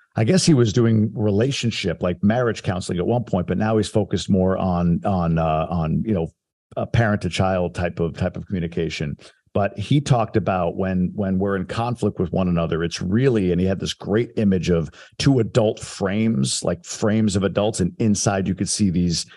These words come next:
they were facing away from each other in conflict, but inside you could see the little child inside of them reaching out,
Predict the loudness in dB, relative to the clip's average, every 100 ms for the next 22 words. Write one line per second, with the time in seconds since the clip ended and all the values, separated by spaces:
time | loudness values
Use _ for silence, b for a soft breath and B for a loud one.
0 | B -6 -6 0 0 0 0 2 0 -2
1 | -4 -2 -2 -2 -4 -2 -2 -2 -2 -4
2 | -4 B B 0 2 2 2 2 0 0
3 | 2 2 2 4 4 2 0 0 0 0
4 | -2 0 0 0 0 0 0 0 0 0
5 | 0 0 -2